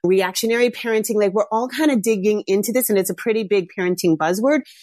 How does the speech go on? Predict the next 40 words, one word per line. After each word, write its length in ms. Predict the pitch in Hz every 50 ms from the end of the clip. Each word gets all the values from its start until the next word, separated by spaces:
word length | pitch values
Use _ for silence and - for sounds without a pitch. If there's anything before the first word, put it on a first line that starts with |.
| - -
So 140 | - 285
you 100 | 277 285
kind 220 | 285 - 359 381 466 427
of 80 | 320
want 240 | 302 269 247 240 240
to 140 | 226 214 - -
not 400 | 226 226 226 220 214 220 - -
just 340 | - 233 226 - - - -
throw 420 | - 185 175 170 190 196 208 214 208
this 280 | 214 220 208 - - - 214
into 240 | 202 202 196 - 180
the 120 | 180 170
ring. 420 | 165 165 180 180 170 156 151 165
You 100 | 170 196
don't 160 | 233 247 208 285
want 220 | 302 311 330 320
to 60 | - _
throw 260 | - 220 220 214 208 208
trauma 520 | - - - 202 190 185 190 190 185 180 - -
into 240 | 190 190 185 214 196
the 140 | 165 160 156
ring 340 | 165 165 170 180 196 196 - -
unless 420 | 190 180 180 180 180 180 - -
you're 120 | 214 208 - _ _ - - _ -
kind 140 | 480 466 392
of 40 | 240
pretty 340 | - 262 220 185 185 180 175
certain 440 | - - - 180 156 - 156 156
about 300 | 143 135 127 123 98 -
it, 100 | 131 135 -
because 280 | 208 214 - 226 196
you 100 | 226 214 - -
are 140 | 214 233 233
gonna 220 | 247 233 214 208
have 120 | 185 175 -
to 80 | 175
have 100 | 160 -
a 40 | -
conversation. 840 | - - 151 151 131 143 - - 151 131 135 - - - 85 87 - _ _ _ - - - - - - - - - - - - _ _ _ - 190 -
Then 320 | 254 240 247 247 247